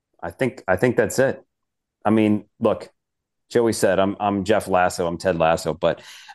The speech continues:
I think the Kraken could, I'm not even gonna say s-, I could do this. I, I think they could do this in six. I'm going for, like, straight up Columbus, Sharks,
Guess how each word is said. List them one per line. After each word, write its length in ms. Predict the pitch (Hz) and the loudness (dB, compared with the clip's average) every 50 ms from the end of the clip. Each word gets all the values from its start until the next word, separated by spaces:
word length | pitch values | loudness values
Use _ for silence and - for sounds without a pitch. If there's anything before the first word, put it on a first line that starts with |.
| _ - | _ 0
I 140 | 104 151 | 0 0
think 240 | 196 - 359 302 - | 2 0 -2 0 0
the 60 | - | -2
Kraken 500 | 120 - - 127 123 127 127 - 139 120 | -2 0 0 2 2 2 2 2 0 2
could, 180 | - 120 98 - | 2 0 0 2
I'm 100 | - 131 | 0 2
not 80 | 180 214 | 2 2
even 140 | 196 151 127 | 2 2 2
gonna 60 | 117 | 2
say 140 | - - 107 | 2 0 0
s-, 160 | 87 - - - | -2 -2 -4 -2
I 80 | 117 127 | -2 0
could 160 | - 190 156 | 0 0 0
do 100 | 147 151 | 2 0
this. 160 | 147 135 139 - - | 0 0 -2 -2 -2
I, 140 | 131 123 - | -2 0 0
I 80 | 147 | -2
think 120 | 160 196 170 | 0 2 0
they 80 | 135 | 2
could 120 | 113 123 107 | 2 2 2
do 80 | 117 | 2
this 140 | 110 95 107 | 0 0 -2
in 80 | 92 82 | -6 -8
six. 360 | - - 107 90 78 - - - | -4 -2 -2 -2 -2 -2 -2 0
I'm 140 | 127 127 131 | 0 2 4
going 240 | 127 151 151 156 147 | 4 2 2 2 2
for, 160 | - 143 135 | 2 2 2
like, 320 | 123 113 110 101 - - _ _ _ _ _ | 4 2 2 0 -2 -8 _ _ _ _ _
straight 560 | - - - - - - - 147 143 147 143 143 | -10 -8 -6 -6 -6 -2 0 2 2 4 2 2
up 240 | 135 131 - - | 2 0 -2 -4
Columbus, 840 | - - - 113 110 113 117 117 117 113 117 110 - - - - - _ _ _ _ _ _ _ _ _ _ _ _ _ | -10 0 0 2 4 4 2 2 2 2 0 0 -2 -6 -10 -12 -16 _ _ _ _ _ _ _ _ _ _ _ _ _
Sharks, 1040 | - - - - - 120 113 110 104 104 - - - - - - - - - _ | -8 -6 -6 0 2 2 4 4 4 2 0 -2 -6 -6 -6 -6 -8 -10 -14 _